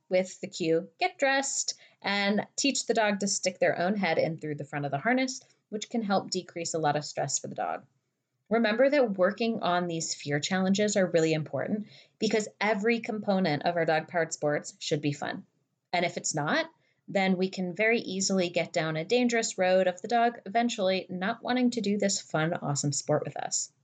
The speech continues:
We also want to look at our dogs that might struggle with reactivity. In some of the earlier episodes, I sat down with friend and fellow professional dog trainer,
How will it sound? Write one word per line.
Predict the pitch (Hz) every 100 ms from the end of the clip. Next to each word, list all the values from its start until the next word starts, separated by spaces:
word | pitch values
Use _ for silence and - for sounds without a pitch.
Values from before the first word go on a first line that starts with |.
| _ _ _ _ _ _
We | 285 285
also | 415 415 285 294
want | 277 262
to | 269
look | 220 233
at | - 202 -
our | 175 202
dogs | 180 165 202
that | 254 240
might | 233
struggle | - - 226 240 247
with | 226 202 208
reactivity. | 175 175 190 - 302 - - 196 _ _ _ _ _ _
In | 196 196
some | 202
of | 175
the | 175
earlier | 196 214 208 196
episodes, | - 202 - 190 190
I | 160
sat | 160 -
down | 165 156
with | 151 147 -
friend | 220 202 208 196
and | 165 170
fellow | - 160 151
professional | 185 175 156 - 160
dog | 160 156
trainer, | - 156 156 156